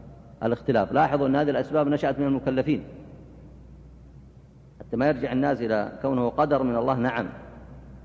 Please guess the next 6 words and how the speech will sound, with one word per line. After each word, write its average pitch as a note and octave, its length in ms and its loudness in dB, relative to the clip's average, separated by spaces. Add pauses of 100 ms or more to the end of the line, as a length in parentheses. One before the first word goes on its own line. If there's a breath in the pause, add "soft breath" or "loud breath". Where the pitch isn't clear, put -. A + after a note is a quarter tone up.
(180)
لكن A#2 280 0
من D#3+ 120 6
المسؤول D3 380 4
عنه؟ A#2 200 -2 (1000)
من C#3 140 4
المسؤول؟ C#3 400 0